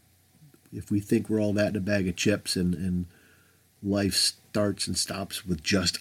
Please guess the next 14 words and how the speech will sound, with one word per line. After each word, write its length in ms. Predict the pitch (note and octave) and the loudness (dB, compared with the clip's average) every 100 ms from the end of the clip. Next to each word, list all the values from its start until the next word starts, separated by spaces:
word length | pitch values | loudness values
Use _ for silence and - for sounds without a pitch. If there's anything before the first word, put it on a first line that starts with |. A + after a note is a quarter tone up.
| F#2 | 0
us 480 | F2+ - - - - _ _ _ - | 0 0 -4 -6 -10 _ _ _ -6
because 360 | F2 F2+ F2+ | -4 -2 -4
we're, 360 | E2 F#2+ F#2 F2+ | 0 2 4 2
we're 180 | F2+ F#2+ | 0 0
so 200 | - F#2+ | 0 0
smart, 560 | - F2 F2+ C#4 - - | 2 4 6 4 2 -10
oh, 80 | A2+ | -6
look 300 | G#2+ A2+ - | -2 0 0
at 100 | F2+ | -2
us. 300 | B1+ - - - | -2 -4 -8 -10
Are 60 | F#2 | -2
we 180 | F#2+ C3 | 4 4
that 220 | C3+ B2 | 4 -2
smart? 380 | - A#2+ C3+ | -2 -2 -4